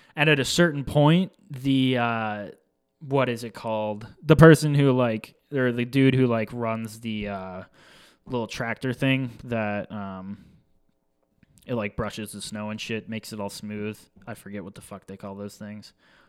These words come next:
Um, but the dude who was driving that, like,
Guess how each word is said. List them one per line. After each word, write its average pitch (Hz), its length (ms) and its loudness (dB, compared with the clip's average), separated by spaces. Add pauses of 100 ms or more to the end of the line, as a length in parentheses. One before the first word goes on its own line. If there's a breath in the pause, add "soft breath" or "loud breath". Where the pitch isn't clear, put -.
(200 soft breath)
Um, 104 580 -10 (340 soft breath)
but 135 160 0
the 135 100 -2
dude 151 260 4
who 143 80 2
was 131 180 0
driving 123 500 0
that, 110 200 -4
like, 107 340 -12